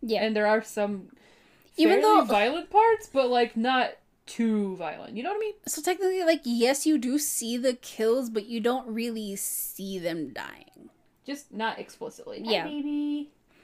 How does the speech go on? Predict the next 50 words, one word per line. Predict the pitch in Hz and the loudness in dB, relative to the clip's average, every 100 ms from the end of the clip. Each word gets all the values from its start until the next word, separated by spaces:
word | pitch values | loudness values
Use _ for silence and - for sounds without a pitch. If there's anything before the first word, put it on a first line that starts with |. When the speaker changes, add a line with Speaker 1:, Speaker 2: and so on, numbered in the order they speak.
| _ - | _ -10
Speaker 1:
And | 226 233 | -6 -6
this | 226 | -4
is | 320 | -2
my | 370 466 | 0 0
last | 403 - | -4 -6
one. | 190 - _ - - - | -10 -12 _ -20 -20 -10
Uh, | 277 254 | 2 2
the | 294 | 4
Speaker 2:
Okay. | 285 | 4
Speaker 1:
film | 285 | 8
was | 330 311 | 8 6
released | 320 247 247 - - | -2 -2 -4 -6 -2
on | 220 220 220 226 | 0 2 2 -2
digital | 226 277 | -2 0
H | 285 254 - | 0 -2 -4
D | 214 208 | -4 -2
on | 208 214 | -2 0
January | 202 226 294 | -2 -2 -4
second, | - 196 254 | -4 -6 -8
two | 277 | -4
thousand | 202 220 | -6 -2
eighteen, | 285 294 170 240 - - - | -2 -2 -8 -10 -14 -20 -10
Speaker 2:
Hey. | 220 202 214 | -8 -2 0
Speaker 1:
and | 233 226 | 0 0
released | 254 320 240 | 0 0 0
on | 233 | -2
D | 226 | -2
V | 214 | -6
D | 240 | -6
and | 240 | -4
Blu-ray | 247 285 247 226 | -2 -2 0 -2
on | - 208 202 | -2 -4 -4
January | 190 202 | -4 -6
sixteenth, | - 240 - 294 294 - | -8 -12 -4 0 0 -2
two | |
thousand | 220 196 202 190 | -4 -4 -4 -6
eighteen, | 180 - 220 196 | -6 -8 -8 -6
and | 196 | -6
the | 202 | -6
home | 254 285 285 | -2 2 2
release | 247 220 208 - | 0 -6 -10 -4
also | 226 - 247 | -4 -2 -4
includes | 233 - 233 202 | -4 -6 -8 -6
the | 214 143 | -6 -6
original | 202 208 196 190 | -6 -6 -6 -8
ending. | 113 - - - - _ _ _ _ _ _ _ _ | -10 -14 -16 -18 -18 _ _ _ _ _ _ _ _
Speaker 2:
What's | 208 | -10
the | 202 | -6
original | 196 247 214 180 | -4 -2 -4 -6
ending? | 170 170 | -6 -12